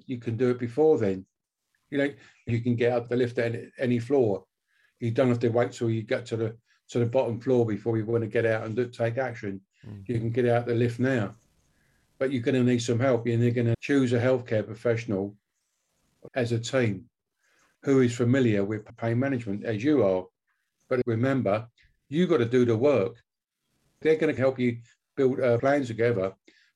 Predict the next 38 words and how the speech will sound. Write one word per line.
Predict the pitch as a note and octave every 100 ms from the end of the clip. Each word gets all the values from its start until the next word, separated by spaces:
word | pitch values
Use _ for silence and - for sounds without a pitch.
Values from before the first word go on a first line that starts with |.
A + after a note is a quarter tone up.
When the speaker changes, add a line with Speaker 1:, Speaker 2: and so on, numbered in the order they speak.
| _
Speaker 1:
but | C3 C3+
you're | C3+ D3 A2+
gonna | B2
have | A#2
to | A#2
do | B2+ B2
the |
work. | A#2+ D3+ A2 - - _ _ _ _ _ _ -
"I've | A2 G2+
read | D#3+ F3+
your | C#3
book, | C#3 D3 - _ _ _
now | A2+ C#3+ D#3
send | A2+ D3+
me | C#3+
the | B2+
muscles." | A#2 G#2+ F#2+ F2+ - - _
<laughs> | - A#2+ - _ _ -
Speaker 2:
Mm-hmm. | A2 A#2 - _ _ _ _ _
Speaker 1:
It | -
ain't | F3 D#3+
Speaker 2:
Yeah. | C#3
Speaker 1:
gonna | D3
happen. | E3 - F#2+ - _ -
You | A#2+ A#2+
know, |
you | C3 C3
gotta | A#2+ C#3+ C3
put | B2+ D3
the | -
work | B2 C3 B2 A#2+
in. | F#2+ F#2 - _ _ _ _
Speaker 2:
Mm. | G#2+ F#2+ - -
Can | D3 D3+ - D#3
anyone | E3+ D#3 C3 G#2 G2+ - _ _ _ _ _ _ _ G#2
become | A#2 A#2 G#2
better, | G2 - G2 F#2+
or | - A#2